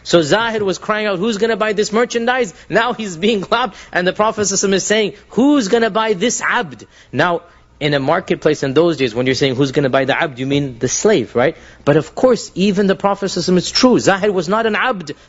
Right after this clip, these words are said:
to mankind, but he was an abd of Allah. So even in this joke, he's not saying any lie.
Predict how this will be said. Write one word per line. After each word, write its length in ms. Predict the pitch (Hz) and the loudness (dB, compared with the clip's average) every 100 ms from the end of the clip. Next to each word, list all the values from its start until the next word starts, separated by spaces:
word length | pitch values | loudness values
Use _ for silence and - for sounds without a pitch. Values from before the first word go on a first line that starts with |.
| - | -2
to 100 | 196 | 0
mankind, 520 | 185 202 190 240 220 | 0 -2 -4 -4 -2
but 100 | 170 | -2
he 80 | 165 | 0
was 180 | 196 175 | 0 0
an 100 | 180 | -2
abd 360 | 214 202 135 - _ _ _ _ _ - 127 | -2 -4 -12 -20 _ _ _ _ _ -4 0
of 140 | 113 | 4
Allah. 380 | 131 165 165 - - - - - - | 4 4 0 -6 -20 -20 -20 -20 -2
So 220 | - 180 | 2 2
even 380 | 226 277 277 254 | 2 2 2 0
in 120 | 233 | 2
this 220 | 214 196 | 0 -2
joke, 380 | 156 220 311 214 | 0 0 2 0
he's 180 | 202 165 | -6 -4
not 340 | 185 226 - - _ _ _ - - | -2 -4 -6 -20 _ _ _ -14 -2
saying 280 | 185 185 | 0 2
any 160 | 160 156 | 2 2
lie. 260 | 147 123 | 2 0